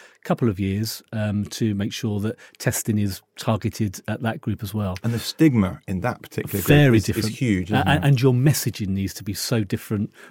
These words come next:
Speaker 1: from the other demographic of gay men to often a very conservative group of, of, of people. And so using faith leaders is really important about,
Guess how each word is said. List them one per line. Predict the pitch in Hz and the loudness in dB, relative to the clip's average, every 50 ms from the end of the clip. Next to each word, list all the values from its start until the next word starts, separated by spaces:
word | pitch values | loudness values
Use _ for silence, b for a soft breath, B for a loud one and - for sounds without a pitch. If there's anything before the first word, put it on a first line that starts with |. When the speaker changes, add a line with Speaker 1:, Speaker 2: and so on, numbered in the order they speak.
| 180 180 | -16 -6
Speaker 1:
from | 170 143 117 110 107 110 107 | -2 0 2 2 2 2 2
the | 101 110 113 | 2 2 2
other | 113 101 104 | 2 2 0
demographic | 104 101 101 101 - 113 95 - 104 92 | 0 0 0 0 0 0 0 0 -2 -2
of | 107 92 | -2 0
gay | - 107 101 | 0 0 2
men | 104 110 104 90 85 92 98 - | 2 2 2 0 0 -2 -4 -6
to | - 110 98 92 B B B B | -4 -4 -4 -4 B B B B
often | - 107 - 104 | -8 -4 -4 -2
a | |
very | 95 101 101 - | -2 -2 -2 -2
conservative | - 110 101 - - 135 127 117 107 - - 117 98 92 | -2 -4 -4 0 2 2 2 2 2 0 -2 -4 -4 -2
group | - 113 110 - - | 0 0 0 2 0
of, | 110 98 - B B B B B - | -2 -2 -4 B B B B B -6
of, | 120 - - - | -6 -6 -4 -6
of | 110 - | -8 -2
people. | - 117 104 - - 117 107 101 B B B B | 0 0 0 0 -2 -2 -2 -2 B B B B
And | - 110 | -8 -6
so | - - 117 | -2 0 0
using | 107 104 117 113 110 - 107 101 | 0 2 2 0 0 0 -2 -4
faith | - - - 127 117 - - | -4 -2 0 0 0 0 0
leaders | 123 123 123 117 117 120 104 95 | 0 2 2 2 2 2 0 0
is | 101 92 98 | -2 -2 2
really | 107 113 113 110 110 | 2 2 4 4 2
important | 110 110 - - 120 113 107 - - 117 110 120 | 2 0 0 0 -2 -2 -2 -2 -2 -2 -2 -2
about, | 120 104 - 110 107 107 - | -2 -4 -4 -4 -4 -4 -6